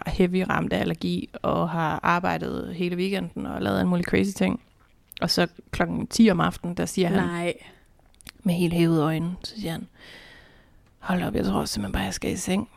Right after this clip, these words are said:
Speaker 1: Og det er jeg slet ikke vant til, fordi han går altid sent i seng. Og så bliver jeg nødt til at gribe m-, muligheden.
Speaker 2: Nej,
Speaker 1: Og så
Speaker 2: nej,
Speaker 1: siger
Speaker 2: nej.
Speaker 1: jeg, "S-, mm, skat." <laughs>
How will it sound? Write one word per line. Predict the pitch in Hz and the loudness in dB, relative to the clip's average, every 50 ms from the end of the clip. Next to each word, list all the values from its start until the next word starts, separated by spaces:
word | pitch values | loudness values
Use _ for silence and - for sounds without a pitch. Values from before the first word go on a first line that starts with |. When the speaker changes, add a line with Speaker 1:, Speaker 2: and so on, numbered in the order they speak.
| - _ - | -20 _ -6
Speaker 1:
Og | 180 165 | 0 2
det | 202 | 4
er | 190 | 4
jeg | 190 | 4
slet | - | 2
ikke | 196 190 | 2 2
vant | 180 196 220 - | 2 0 0 0
til, | - 185 | -4 -4
fordi | - 190 | -2 -2
han | 190 190 | -2 0
går | - - | 0 -2
altid | 208 - - 220 | -2 -2 -2 -2
sent | - 226 220 208 | -2 -2 -2 -2
i | 190 | -2
seng. | - - - - - | -4 -4 -6 -6 -6
Og | - 190 | -6 -2
så | - - 226 | 0 0 -2
bliver | - - - 226 202 | 0 2 4 6 6
jeg | 190 185 | 6 6
nødt | 190 208 220 | 4 2 2
til | - 202 | 2 0
at | 190 - | 0 2
gribe | 220 220 233 247 - - - - _ _ - - - _ _ _ 220 | 2 2 2 0 -2 -6 -10 -14 _ _ -20 -20 -20 _ _ _ -6
m-, | 214 - - | -6 -4 4
muligheden. | - 214 214 220 233 226 214 185 170 190 196 202 - - _ _ _ _ - | 6 6 8 8 6 6 4 4 2 0 -2 -6 -8 -12 _ _ _ _ -10
Speaker 2:
Nej, | 220 196 208 - - | -10 -8 -8 -4 -4
Speaker 1:
Og | 196 196 202 | -2 -2 -2
så | 214 214 | -2 -2
Speaker 2:
nej, | 202 | -4
Speaker 1:
siger | 202 214 | -2 -2
Speaker 2:
nej. | 208 196 | 0 0
Speaker 1:
jeg, | 202 - - - - - - - - - - - - - _ | -2 -2 -6 -10 -18 -20 -18 -16 -16 -16 -16 -16 -20 -20 _
"S-, | - - - - - - 285 | -4 -2 0 0 -2 -2 0
mm, | 208 202 202 202 196 196 190 | 0 2 2 2 0 0 -2
skat." | - - - 208 208 208 220 240 233 - | -2 -2 0 2 4 4 4 4 2 2
<laughs> | - | 2